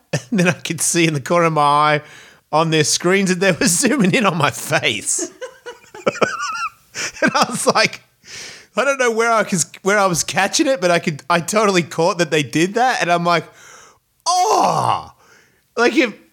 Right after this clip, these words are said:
like, man, I, I'm crying, all right? You don't have to fucking zoom in on me. Shit. Nobody looks good crying.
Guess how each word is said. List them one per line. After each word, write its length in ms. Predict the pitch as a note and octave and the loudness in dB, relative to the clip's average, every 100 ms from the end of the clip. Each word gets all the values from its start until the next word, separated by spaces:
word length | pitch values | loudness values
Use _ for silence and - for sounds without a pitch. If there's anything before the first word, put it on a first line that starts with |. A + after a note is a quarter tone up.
| _ _ _ _ _ _ _ _ - | _ _ _ _ _ _ _ _ -10
like, 240 | G#3 G#3 - _ _ _ _ _ _ _ _ _ _ _ _ _ - | -4 -4 -4 _ _ _ _ _ _ _ _ _ _ _ _ _ -2
man, 200 | E3 B2+ | 0 2
I, 220 | C#3+ C3+ | 0 0
I'm 200 | D3+ D#3+ | 2 2
crying, 420 | C3 C#4+ D#4 C#4+ F#3+ | 0 -2 0 0 0
all 80 | |
right? 260 | F3+ C4 C#4+ | 0 0 0
You 40 | A#3+ | -2
don't 140 | G#3+ | 0
have 120 | F#3+ | -2
to 40 | C3+ | -4
fucking 540 | - G#3 A3+ A#3 D#3+ | -8 -4 -2 -2 -4
zoom 320 | D3 F#3+ G#3+ F#3 | -2 0 0 0
in 200 | A#3+ A3+ | 0 0
on 160 | C#3+ | 0
me. 180 | D#3+ A3 | 0 -2
Shit. 800 | - - - B3+ C4+ B3+ - _ _ | -4 -6 -6 -2 0 -2 -4 _ _
Nobody 360 | D#3+ C4+ C#4+ A#3+ | -2 0 2 0
looks 220 | G3+ B2+ | -2 -2
good 260 | F#3 D#3+ B2 | -2 -2 0
crying. 540 | F3 E3 D3 A#2+ | 0 2 2 0